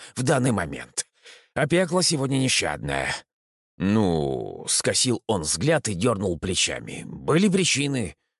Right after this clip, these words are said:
Но не будем более откладывать столь приятное дело. Там много всего интересного удалось добыть. Думаю, вы сегодня уйдете полностью в золотоносном снаряжении,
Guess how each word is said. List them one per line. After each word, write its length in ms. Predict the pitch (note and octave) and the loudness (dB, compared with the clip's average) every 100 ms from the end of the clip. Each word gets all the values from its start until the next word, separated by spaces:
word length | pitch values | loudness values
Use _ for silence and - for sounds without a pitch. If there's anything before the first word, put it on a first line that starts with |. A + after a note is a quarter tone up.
| _ | _
Но 200 | C#3+ G3 | 2 4
не 100 | G3 | 4
будем 320 | F3+ G#3+ F3 | 2 2 2
более 220 | D#3 D3+ C#3+ | 4 4 2
откладывать 540 | - D#3+ D3 C#3+ C3 | 4 4 4 2 2
столь 380 | - - G#3 F3 | 0 2 0 2
приятное 560 | E3 C#3 C3 - G#2 | 2 2 2 0 -2
дело. 360 | F2 E2 C2 - - - - - - | 0 -2 -2 -4 -8 -10 -18 -6 2
Там 280 | F#3+ F3+ | 4 4
много 300 | E3+ F#3+ F3+ | 4 4 4
всего 280 | D#3+ E3 E3 | 2 2 2
интересного 560 | D3+ D3 D#3+ D3 C3+ B2+ | 2 4 4 4 2 2
удалось 340 | A#2 A2 G2 | 4 2 2
добыть. 420 | G#2 D#2 C2+ - - - - | 0 -4 -4 -4 -4 -18 -16
Думаю, 520 | D3 C3 A#2+ E3 E3 D#3+ | -4 2 4 4 4 4
вы 160 | D3+ | 4
сегодня 560 | D3+ C3 A#2 C#3 B2+ B2+ | 2 2 2 2 4 4
уйдете 500 | B2 G2 B2+ A#2 A#2 - | 4 4 2 0 -4 0
полностью 560 | D3+ C#3+ C#3 - C#3 B2+ | 2 4 2 0 0 0
в 40 | |
золотоносном 760 | A2+ A#2+ A2 G#2+ A#2 A2 G#2 F#2 | 2 2 2 0 0 0 0 -2
снаряжении, 840 | A2 G2 F#2 F#2 C#2+ - - - | 0 0 0 -2 -4 -6 -16 -18